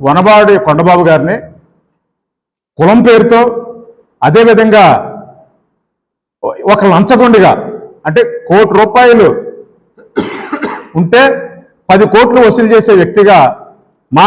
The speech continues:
నాయకుడిని, చట్టసభల్లోకి వెళ్ళినటువంటి ఒక మాజీ ఎమ్మెల్యే గారిని అలా మాట్లాడడం ఎంతవరకు కరెక్ట్ అని మొత్తం కాకినాడే కాదు, యావత్ భారతదేశం నుంచి కూడా ఆయన మీద వ్యతిరేకత రావడం జరుగుతుంది.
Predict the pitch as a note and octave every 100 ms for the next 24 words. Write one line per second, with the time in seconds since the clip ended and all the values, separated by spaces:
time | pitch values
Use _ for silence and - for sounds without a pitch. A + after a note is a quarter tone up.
0 | G#3 F#3+ A#3+ B3+ G#3 C#3 - - - -
1 | _ _ _ _ _ - F3+ - A#3+ A#3+
2 | B3+ B3+ B3 A#3 A3+ A3+ A3 G#3+ G3+ G3+
3 | D#3+ F3+ G3 A3+ F3 F#3 G3+ G3 F#3 F3
4 | G#3+ - _ _ _ _ - G3 G#3 F#3
5 | G#3+ A#3+ A3+ G3+ F3 F3 A#3+ A#3+ A3 F#3+
6 | F#3+ - G#3 G#3 D#3+ - - _ _ _
7 | E3+ - A3+ - F#3 A3 A#3+ A#3 A3+ G3+
8 | G#3 G#3+ F#3 - - - C3+ D#3 G#3 A#3+
9 | - C3 F#3 - A3+ A3+ G3 G#3 G#3+ G3+
10 | G3+ G3 D#3+ - - - C3+ D#3+ F3+ F3
11 | F#3+ E3 E3 F3+ G3+ F3 F#3 F3+ F3 F3
12 | D#3+ D#3+ E3 D3+